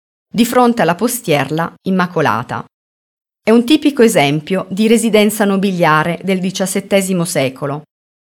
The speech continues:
attualmente utilizzato quale sede dell'assessorato alla programmazione culturale, sport e tempo libero del comune di Taranto.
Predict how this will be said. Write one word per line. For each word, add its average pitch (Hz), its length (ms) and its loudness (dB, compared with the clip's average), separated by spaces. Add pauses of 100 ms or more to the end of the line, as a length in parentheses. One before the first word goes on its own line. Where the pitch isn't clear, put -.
(100)
attualmente 208 580 4
utilizzato 175 1000 -4
quale 214 220 4
sede 247 320 2
dell'assessorato 170 1040 -2
alla 185 220 -4
programmazione 185 880 -2
culturale, 139 720 -4 (280)
sport 226 580 0
e 214 180 -6
tempo 240 320 2
libero 170 380 0
del 202 180 -2
comune 165 380 0
di 170 100 -6
Taranto. 110 680 -6